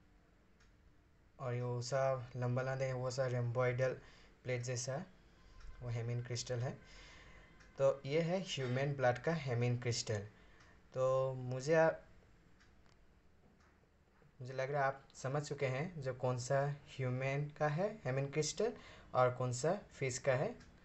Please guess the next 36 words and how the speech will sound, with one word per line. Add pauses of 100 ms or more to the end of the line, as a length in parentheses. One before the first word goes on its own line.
(240)
आप
डिस्टिंग्विश (100)
ऐसे (580)
कर
सकते
हैं। (680)
तो
चलिए
हम (120)
observation
देख
लेते
हैं, (1500)
क्या
क्या
हम
लोग
देख,
देखे
हैं।
observation
लिखना
पड़ेगा
तो
exam
में,
तो
observation
देख
लेते
हैं
क्या
क्या
देख
सकते
हैं,